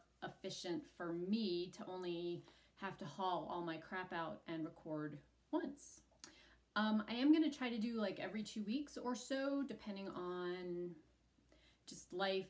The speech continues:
and scheduling and all that good stuff. So, um, let's see, today is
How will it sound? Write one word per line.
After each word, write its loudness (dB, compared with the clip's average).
and -2
scheduling -2
and -2
all 0
that -2
good -8
stuff. -8
So, -2
um, 0
let's -2
see, 2
today -2
is -4